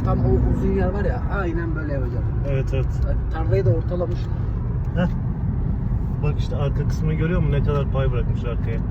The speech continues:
Speaker 2: Hiç, çok bir pay yok.
Speaker 1: Evet. Ama ben bırakacağım, arka tarafa bakan pencereler olacak.
Speaker 2: Niye, ne var arka
Speaker 1: Bak,
Speaker 2: tarafta?
Speaker 1: oraya yapmışlar. Abi niye yatak odasıyla çocuk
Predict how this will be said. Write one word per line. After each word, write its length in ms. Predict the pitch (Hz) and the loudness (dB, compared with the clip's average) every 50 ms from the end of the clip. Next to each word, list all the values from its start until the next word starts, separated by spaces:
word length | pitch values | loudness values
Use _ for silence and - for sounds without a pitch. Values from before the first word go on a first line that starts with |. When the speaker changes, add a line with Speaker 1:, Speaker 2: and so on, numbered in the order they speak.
| - - - - - | 0 0 0 0 0
Speaker 2:
Hiç, 840 | - - - - - - - - - - - - - - - - - | 0 0 0 0 -2 -2 -2 -2 -2 -2 -2 -2 0 0 0 0 2
çok 160 | 170 170 165 | 2 2 2
bir 80 | 165 | 2
pay 260 | 156 - 160 160 156 151 | 2 2 2 2 2 2
yok. 140 | 147 135 - - - - - - - - - - - | 2 0 0 0 0 0 0 0 0 0 0 2 2
Speaker 1:
Evet. 140 | - - - - - - - - | 2 2 2 2 2 2 2 2
Ama 160 | - 185 190 | 2 2 2
ben 120 | 190 190 190 190 190 185 - - | 2 2 2 2 2 2 0 2
bırakacağım, 360 | 180 180 170 - - - 180 | 0 0 0 2 2 2 2
arka 260 | 151 151 - - - | 2 2 2 0 0
tarafa 260 | - - - - - - | 0 0 0 0 0 0
bakan 280 | - - - - - - - | 0 0 0 0 2 2 2
pencereler 480 | - - - - - 147 - - - | 2 2 0 0 0 0 2 0 0
olacak. 340 | - - - - - - - - - - - - - | 0 0 0 0 2 2 2 2 2 2 2 2 2
Speaker 2:
Niye, 200 | - 190 185 165 | 4 4 4 4
ne 120 | 175 175 196 | 4 4 4
var 120 | 190 185 | 2 2
arka 240 | 185 185 175 - - | 2 2 2 0 0
Speaker 1:
Bak, 100 | - - | 0 2
Speaker 2:
tarafta? 460 | - - - - - - - - - | 2 2 2 2 0 0 2 2 0
Speaker 1:
oraya 180 | - - - - | 0 0 0 2
yapmışlar. 480 | - - - - - - - - - - - - - - - - | 2 2 2 2 4 4 4 4 4 2 2 2 2 2 2 2
Abi 260 | 220 220 226 240 233 | 2 0 0 2 2
niye 120 | 247 254 233 | 2 2 2
yatak 300 | 226 226 220 226 220 214 | 2 2 2 2 2 2
odasıyla 420 | 208 214 214 - - - - - | 2 2 2 2 0 0 0 0
çocuk 160 | - - - | 0 0 0